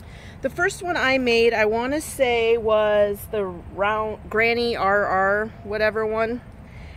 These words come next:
And this is what it looks like. It's very floppy. I don't think, I'm actually ripping it out. I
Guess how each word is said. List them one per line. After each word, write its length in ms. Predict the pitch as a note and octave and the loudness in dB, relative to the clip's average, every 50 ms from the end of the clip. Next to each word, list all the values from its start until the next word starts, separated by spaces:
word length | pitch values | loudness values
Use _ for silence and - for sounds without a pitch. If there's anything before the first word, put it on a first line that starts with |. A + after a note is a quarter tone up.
| - - - - | -18 -14 -6 0
And 260 | B3+ B3+ B3+ B3+ C4 B3 | 2 4 4 2 2 2
this 200 | E4+ G#4+ - A#4 | 0 0 2 2
is 180 | A4 - - | 0 0 2
what 160 | D4 D4+ D4 | 4 4 6
it 120 | F#4 - - | 6 4 4
looks 320 | C4 B3+ B3 - - - | 4 4 4 2 -2 -2
like. 360 | G3+ E3+ A#2+ F2 F#2 - - - - - - - - - | 0 0 0 0 -2 -6 -12 -16 -16 -16 -16 -12 -4 -4
It's 160 | G#3 G3+ - | -4 -4 -2
very 360 | G3 F#3 B3 B3+ B3+ B3+ C4 | 2 4 6 6 6 4 2
floppy. 640 | C4 - - A3+ G3+ G3 G3 - F#3 C3+ D#2 - - - - - - - - - - - - - - - | 0 -4 -2 0 0 0 0 -2 -4 -10 -12 -12 -14 -16 -16 -16 -16 -16 -16 -14 -14 -14 -14 -12 -4 -2
I 320 | C#4 D#4 F#4 G#4+ A#4 A4 D#4 | 0 0 2 2 2 2 2
don't 540 | - D4 C#4+ C#4 C#4 C#4 C4+ C#4 C#4 C4+ - | 2 2 2 4 4 2 0 0 -2 -4 -6
think, 520 | - - - - C4+ C4 B3+ C4 B3+ - - - - | -10 -10 -2 2 4 4 4 2 -6 -8 -14 -10 0
I'm 220 | - A#3 C4+ D#4 E4+ | 2 4 4 4 4
actually 380 | E4 D#4 D4+ - - D4 C#4 | 2 0 -2 -4 -4 -4 -2
ripping 320 | A3+ A3+ A3+ - B3+ A#3 A#3 | 0 0 0 0 0 -2 -2
it 100 | A3 F#3+ | 0 2
out. 400 | E3 C#3 F#2 - - - - - - - - | 2 0 0 -2 -6 -12 -16 -16 -14 -4 0
I 280 | A3 A#3+ B3 B3+ B3 | 0 2 2 0 -2